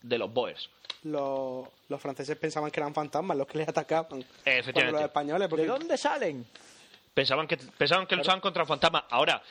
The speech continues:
Speaker 1: sí que es verdad que los ingleses, luego cuando, cuando llegó la guerra de la independencia, que entonces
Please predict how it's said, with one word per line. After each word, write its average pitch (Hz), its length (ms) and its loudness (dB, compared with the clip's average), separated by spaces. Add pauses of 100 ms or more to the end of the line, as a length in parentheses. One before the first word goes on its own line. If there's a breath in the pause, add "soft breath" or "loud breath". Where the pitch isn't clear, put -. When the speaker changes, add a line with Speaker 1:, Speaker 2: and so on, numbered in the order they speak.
(120)
Speaker 1:
sí 180 160 4
que 190 80 4
es 180 60 0
verdad 202 240 2
que 202 100 0
los 170 120 2
ingleses, 175 540 2
luego 170 320 0
cuando, 143 520 2
cuando 127 380 2
llegó 127 240 2
la 160 120 4
guerra 170 240 2
de 170 80 0
la 165 80 0
independencia, 160 720 0
que 110 80 2
entonces 120 420 -2